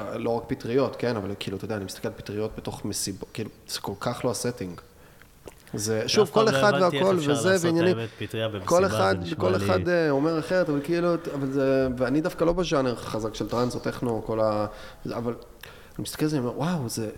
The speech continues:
Speaker 1: זה... אני עכשיו יכול להיות במרחב עם עוד איזה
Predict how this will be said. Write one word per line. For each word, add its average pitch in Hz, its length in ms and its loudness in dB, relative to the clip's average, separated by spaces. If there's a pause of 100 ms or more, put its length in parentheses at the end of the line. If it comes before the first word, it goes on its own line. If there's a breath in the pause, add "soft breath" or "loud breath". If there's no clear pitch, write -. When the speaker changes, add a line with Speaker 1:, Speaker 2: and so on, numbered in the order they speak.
Speaker 1:
זה... - 240 -8 (840 loud breath)
אני 135 220 2
עכשיו 151 360 2 (320)
יכול 135 320 0
להיות 135 220 2
במרחב 120 560 0
עם 113 100 -2
עוד 127 180 -2
איזה 120 320 -2